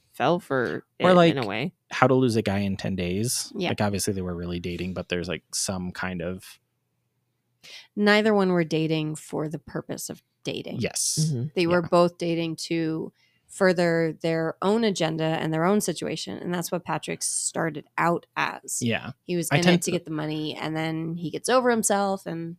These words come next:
Speaker 2: Yeah. I
Speaker 3: Yeah.
Speaker 2: like,
Speaker 3: Sort of
Speaker 2: I
Speaker 1: And
Speaker 2: like
Speaker 1: Kat wasn't doing that, though.
Speaker 2: Correct. Yeah.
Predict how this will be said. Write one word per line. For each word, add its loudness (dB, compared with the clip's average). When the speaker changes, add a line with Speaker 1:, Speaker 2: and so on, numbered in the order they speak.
Speaker 2:
Yeah. -12
I -2
Speaker 3:
Yeah. 6
Speaker 2:
like, 8
Speaker 3:
Sort -6
of -12
Speaker 2:
I 4
Speaker 1:
And 4
Speaker 2:
like 6
Speaker 1:
Kat 4
wasn't 2
doing -4
that, -8
though. -10
Speaker 2:
Correct. -2
Yeah. -6